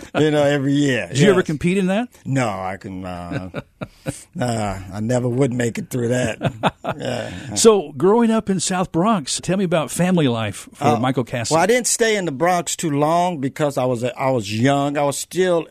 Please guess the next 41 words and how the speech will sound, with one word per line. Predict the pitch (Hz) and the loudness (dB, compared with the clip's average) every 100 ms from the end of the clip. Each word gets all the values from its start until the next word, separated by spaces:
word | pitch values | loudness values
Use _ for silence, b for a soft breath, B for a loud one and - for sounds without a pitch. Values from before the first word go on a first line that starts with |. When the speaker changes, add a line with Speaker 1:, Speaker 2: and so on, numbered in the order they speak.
| - | -10
Speaker 1:
probably | 151 147 160 147 143 | -4 -2 0 0 0
just | 120 139 - - b b b - | 0 -2 -4 -14 b b b -4
getting | 123 127 | 0 2
ready | 139 131 | 2 2
to | 127 | 0
get | 120 131 | 0 0
out | 123 | 0
of | 117 | 0
elementary | 165 135 113 127 147 - 107 | 0 0 2 2 2 -4 -6
school | - - 104 78 - | -8 -6 -8 -10 -12
when | 120 120 117 | -4 -2 -2
my | 117 110 | -2 -2
mother, | 110 123 160 175 143 117 | -2 2 2 2 0 0
who | 131 | -2
has | 117 120 113 | -2 -2 -2
nine | 123 131 123 104 | -2 0 -2 -2
children, | - 170 131 101 104 _ b b | 0 2 0 -2 -10 _ b b
her | 127 160 190 | -4 0 0
brother, | 131 147 123 110 131 | 2 2 2 0 -4
my | 123 113 - | -4 -6 -4
Uncle | 143 139 147 139 | -6 -2 0 2
Leland, | 151 123 113 131 | 2 2 0 0
who | 131 | -2
was | 113 | -2
in | 131 | -2
the | 123 104 B - | -2 -6 B -2
Navy | 127 147 151 131 127 | 2 4 2 2 0
at | 120 | -2
the | 131 | -6
time, | - 135 131 | -4 -2 -2
stationed | - - 143 - 127 | -4 -2 -2 -2 -4
in | 120 | -4
San | - 139 123 | -2 0 0
Diego, | 131 127 123 | -2 -4 -6
California, | - 127 117 - 170 151 117 - B B | -4 -4 -4 -2 0 0 -2 -6 B B
decided | 135 - 185 180 170 - | -2 2 2 2 0 -2
to | 156 | 0
help | 170 156 - | 0 0 -2
my | 151 151 | 0 0
mother | 156 165 147 156 | 2 2 2 2
out | 165 131 | 2 0